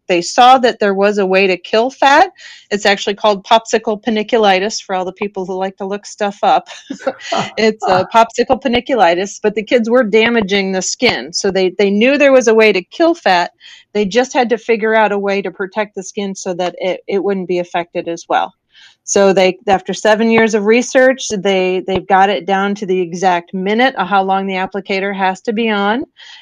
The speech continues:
Speaker 1: And then there's two layers of protection for the skin. The first one is a propylene glycol wipe, and that we rub on for one minute before we put the applicator on. And then the second is a gooey, sticky gel pad. So it's kind of like an insulator. We'll put that on,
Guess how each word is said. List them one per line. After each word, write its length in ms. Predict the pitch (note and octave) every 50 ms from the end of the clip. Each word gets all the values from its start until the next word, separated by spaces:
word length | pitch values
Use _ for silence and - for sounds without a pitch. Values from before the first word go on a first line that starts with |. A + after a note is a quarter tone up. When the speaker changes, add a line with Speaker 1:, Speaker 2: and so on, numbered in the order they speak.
| _ -
Speaker 1:
And 120 | G3 G#3
then 140 | G3+ G3 G3+
there's 180 | F#3+ F#3 F#3 -
two 220 | - - E4 E4
layers 360 | D#4 C#4+ C#4 C4 A#3+ B3 G3+ A#3
of 100 | G#3 -
protection 520 | A#3 G#3+ - A3+ G#3+ G#3 - - G#3 G3+
for 160 | G#3 - G3+
the 120 | F#3+ G3+ G3+
skin. 440 | - - - G3 D#3+ C#3+ - F3+ F#3 - _ _
The 80 | - F#3
first 400 | - - A3 A3 A#3+ A3+ - -
one 180 | C#4+ B3+ A#3+ A#3
is 140 | A3+ F#3
a 80 | G3+ G3+
propylene 480 | - _ A3 G#3 G#3 A3+ G#3+ G#3 G3+ G3
glycol 500 | F#3+ F#3+ G3 F#3+ - F#3 F3 F3 F3 E3+
wipe, 380 | E3+ F3 F3+ G#3 D4 D4 _ _ _ _ - - - - _ _
and 120 | F3+ F3+ F3+
that 240 | F3+ F#3 F#3 F#3+ - E3
we 220 | F#3+ G3 G3 G3 F#3+
rub 300 | F#3 F#3+ F#3+ G3 F#3 -
on 280 | - G3+ F#3+ F#3 F#3+
for 180 | F#3 - G3+ F#3+
one 320 | F3 E3 F#3 F#3 G3+ A3
minute 280 | A3+ A3+ A3+ A#3 A3+ -
before 240 | G#3+ - A3 G#3 G#3
we 100 | G#3+ G#3+
put 200 | - A3 G#3 -
the 80 | A3
applicator 640 | G#3+ G#3+ G#3+ A3+ A3 A3 - G#3+ G3+ G#3+ G#3 G#3 G#3
on. 320 | G#3 A3 A#3 C4+ D#4+ - _ _ _ _ _ _ _ -
And 140 | G3+ G#3
then 140 | G3 G3 G3+
the 100 | G3+ F#3+
second 460 | - - B3+ C4+ C4+ - D4 C4 A#3+ -
is 220 | - G#3 G#3+ G3+ G#3
a 80 | G3
gooey, 420 | F3+ E3+ E3+ G3 G#3+ G#3+ A3 A3 A3
sticky 500 | G#3+ - - - A3 A3 - G3+ G3 E3
gel 300 | D#3+ G3+ G3 F#3+ F3+ F3
pad. 460 | - G3 D#3+ D3+ F2 - F#3 F#3+ -
So 140 | - F#3+ F3+
it's 80 | -
kind 180 | - A3+ G#3 G3+
of 80 | G3
like 220 | F#3+ G3 F#3+ F#3+ G#3
an 100 | F#3+ -
insulator. 800 | - G#3 G#3+ G3+ G#3 - F#3+ F3 F3 E3+ E3 - D#3+ E3+ F3
We'll 160 | E3+ F3 F3+ F3
put 240 | _ G3+ F#3+ -
that 240 | - G#3 G#3+ G#3+ G#3+
on, 420 | G#3 G3+ G3+ G3 G3 G3 G3+ G#3